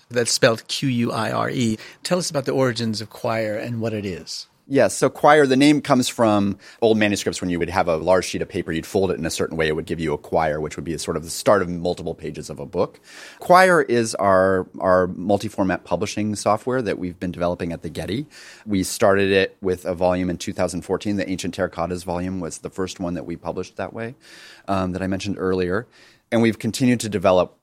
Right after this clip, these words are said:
Speaker 2: Quire over the years through the number of publications that we've done, figuring out how that software works, how it can best work, what can be improved with it, what makes a digital book a digital book.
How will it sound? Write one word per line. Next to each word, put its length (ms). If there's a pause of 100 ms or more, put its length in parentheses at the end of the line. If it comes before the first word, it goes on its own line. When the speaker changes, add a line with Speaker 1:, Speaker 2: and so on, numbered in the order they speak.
Speaker 2:
Quire 580 (100)
over 220
the 100
years 260
through 300
the 140
number 220
of 80
publications 540
that 80
we've 160
done, 400 (320)
figuring 480
out 320
how 260
that 200
software 380
works, 360
how 220
it 80
can 100
best 280
work, 220
what 160
can 120
be 100
improved 380
with 140
it, 180
what 200
makes 280
a 40
digital 300
book 180
a 60
digital 260
book. 260